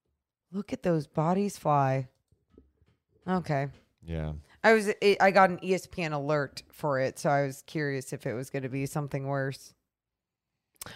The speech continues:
Speaker 1: We love the drama, though. My goodness.
Speaker 2: Let's, uh, check in with our guy, Leezy. What's up, Leezy? I don't know what happened with Leezy.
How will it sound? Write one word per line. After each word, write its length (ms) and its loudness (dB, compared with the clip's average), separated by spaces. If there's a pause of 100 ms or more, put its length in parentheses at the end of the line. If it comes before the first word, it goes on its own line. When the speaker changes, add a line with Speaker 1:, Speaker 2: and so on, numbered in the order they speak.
(140)
Speaker 1:
We 120 6
love 320 10
the 100 8
drama, 400 8
though. 480 4
My 260 4
goodness. 680 2 (2000)
Speaker 2:
Let's, 280 2
uh, 520 6
check 300 0
in 180 2
with 140 0
our 80 2
guy, 420 6
Leezy. 540 2
What's 260 2
up, 140 8
Leezy? 460 4 (3000)
I 240 0 (340)
don't 140 -4
know 80 -4
what 100 -2
happened 320 -6
with 140 -10
Leezy. 400 -8